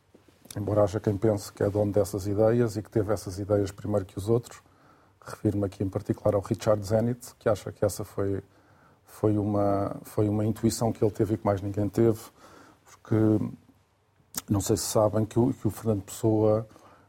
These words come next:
quando estava, quando era estudante em, em Durban, na África do Sul,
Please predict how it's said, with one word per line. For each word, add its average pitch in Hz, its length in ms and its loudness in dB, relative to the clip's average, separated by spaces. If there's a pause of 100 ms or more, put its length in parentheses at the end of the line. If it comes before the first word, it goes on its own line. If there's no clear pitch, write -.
quando 107 180 0
estava, 104 520 2
quando 101 220 2
era 101 200 4
estudante 98 560 0
em, 95 340 -2
em 101 60 -2
Durban, 107 380 2
na 107 160 0
África 101 240 -2
do - 80 -14
Sul, 110 360 -4